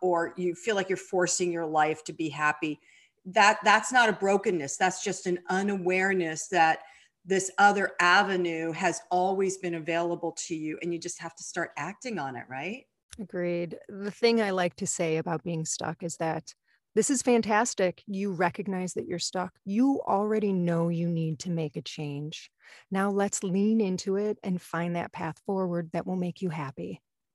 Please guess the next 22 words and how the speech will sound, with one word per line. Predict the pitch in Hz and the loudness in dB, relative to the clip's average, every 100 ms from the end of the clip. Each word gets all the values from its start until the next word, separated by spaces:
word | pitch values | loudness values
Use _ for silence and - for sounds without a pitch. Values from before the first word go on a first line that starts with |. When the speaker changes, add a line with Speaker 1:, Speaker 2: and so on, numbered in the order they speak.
| _ _ _ | _ _ _
Speaker 1:
Yes. | 208 196 - - - - _ _ - - - | -2 -2 -2 -6 -10 -16 _ _ -20 -12 -4
And | 226 | -2
for | 226 233 | 0 0
lots | 226 269 302 | 2 2 0
of | 311 | 2
people, | 330 339 302 | 4 4 2
that's | 220 233 247 - | 4 6 6 4
not | 247 240 262 262 | 2 4 4 2
a | 240 | -2
fun | - 247 254 269 262 | 4 6 6 4 -4
thing | 254 254 254 | -4 -2 -2
to | 247 | -6
do. | 214 254 285 277 226 226 233 226 _ _ _ _ _ _ _ _ _ _ _ | -4 -2 -2 2 2 2 -2 -8 _ _ _ _ _ _ _ _ _ _ _
Speaker 2:
It's | 330 392 - - - - _ _ | 2 2 2 0 -2 -6 _ _
frightening. | - - - 330 392 233 170 151 160 - _ | -16 -2 2 4 4 4 0 0 -6 -14 _
It | 277 320 | -2 -2
can | - 277 277 | 0 2 4
Speaker 1:
Yeah. | 240 | 4
Speaker 2:
be | 226 240 247 | 2 0 -2
scary. | - - - 247 330 277 147 143 _ _ _ | -4 -4 4 4 4 0 0 -4 _ _ _
It | 220 247 - | 2 2 6
is | 220 226 233 - | 6 6 4 -6